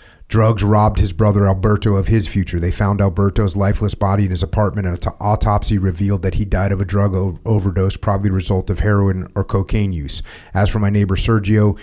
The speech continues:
he too did not have an opportunity to make something of himself. One day, years later, as I was getting an award for one of my projects,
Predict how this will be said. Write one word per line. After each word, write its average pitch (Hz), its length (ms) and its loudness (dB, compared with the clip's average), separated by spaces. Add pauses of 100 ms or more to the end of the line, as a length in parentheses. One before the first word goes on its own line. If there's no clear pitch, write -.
(140)
he - 240 0
too 107 240 0
did 92 180 0
not 98 200 2
have 101 140 2
an 98 80 0
opportunity 95 440 -2
to 92 60 0
make 98 180 2
something 98 340 -2
of 90 120 -2
himself. 90 500 -2 (300)
One 107 400 0 (280)
day, 104 220 2
years 104 420 2
later, 104 220 2
as 95 100 2
I 101 60 2
was 95 140 0
getting 104 240 0
an 95 60 0
award 98 380 2
for 107 140 -2
one 104 120 0
of 101 60 0
my 95 100 2
projects, 110 640 0